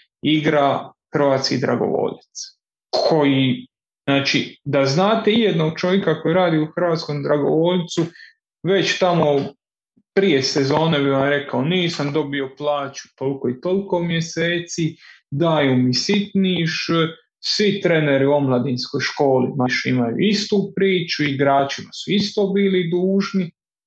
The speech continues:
Oni su dobili papire, iako ja znam nekoliko vjerovnika koji definitivno nisu potpisali da se, da pristaju na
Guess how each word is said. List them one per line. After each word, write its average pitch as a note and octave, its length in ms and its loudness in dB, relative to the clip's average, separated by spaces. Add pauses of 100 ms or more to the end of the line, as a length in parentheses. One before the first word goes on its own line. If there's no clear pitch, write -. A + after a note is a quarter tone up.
(260)
Oni F#3+ 280 2
su D#3+ 160 -2
dobili D#3+ 720 0 (120)
papire, G3+ 840 0 (540)
iako F#3 680 0 (240)
ja C3+ 360 2
znam C3+ 340 0
nekoliko B2+ 540 -2
vjerovnika C3+ 880 0
koji C#3+ 240 -2
definitivno D3 880 0
nisu D#3+ 440 0 (100)
potpisali C#3 920 0 (480)
da C3 300 0
se, B2+ 520 0 (360)
da B2+ 260 2
pristaju - 520 0
na - 160 -16